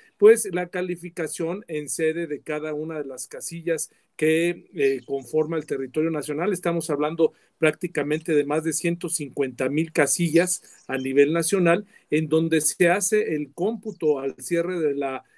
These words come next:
jornada electoral de, eh, la calificación del voto. Y qué mejor que una persona con toda esta experiencia, con todo este bagaje que nos puede decir desde una perspectiva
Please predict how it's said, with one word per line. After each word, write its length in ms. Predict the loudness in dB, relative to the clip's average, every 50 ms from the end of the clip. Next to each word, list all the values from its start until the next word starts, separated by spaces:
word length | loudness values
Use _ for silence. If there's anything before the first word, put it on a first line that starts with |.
| _ _
jornada 520 | _ -4 -2 -2 -2 -2 -4 -2 0 0 0
electoral 640 | 0 0 -2 -2 -2 0 0 2 2 0 -2 -4 -8 _ _ _ _
de, 440 | -4 0 2 4 4 4 2 -2 -8 _ _
eh, 600 | -8 -4 -4 -2 -2 -2 -2 -2 -2 -2 -2 -2 -4
la 180 | -4 -6 -8 -6
calificación 1040 | -6 -6 -6 -6 -8 -12 -16 -14 -10 -8 -6 -6 -4 -2 -2 0 0 -2 -4 -6 -10 _ _ _ _ _
del 580 | 0 2 2 2 2 -2 -4 -8 -8 -8 -6
voto. 420 | -6 -6 -6 -6 -8 -10 -16 -18 _ _ _ _
Y 160 | -6 -6 -6 0
qué 220 | 4 4 6 6
mejor 480 | 4 2 -2 0 2 2 2 2 2 0
que 200 | 0 2 2 2
una 280 | 0 0 -2 -4 -2
persona 480 | -2 -2 -2 -2 -4 -4 -4 -4 -4 -6
con 280 | -6 -8 -8 -8 -6
toda 440 | -2 0 2 2 4 4 4 4 4
esta 320 | 4 0 -2 -6 -4 -4 -4
experiencia, 720 | -6 -8 -8 -6 -6 -6 -4 -4 -4 -4 -2 -4 -4 -6
con 200 | -6 -8 -10 -8 -4
todo 200 | -2 0 0 0
este 340 | 0 -2 -2 -2 -2 -2 -4 _ _ _ _ _
bagaje 600 | -4 -2 0 0 2 2 0 0 0 -4 -8 -6
que 120 | -6 -6 -6
nos 200 | -6 -8 -10 -4
puede 320 | 2 2 4 4 4 2
decir 280 | 0 0 -2 -4 0 2
desde 240 | 0 0 0 -2
una 200 | -4 -4 -4 -4
perspectiva 840 | -4 -4 -4 -4 -4 -4 -4 -4 -4 -4 -4 -2 -2 0 -2 -2 -4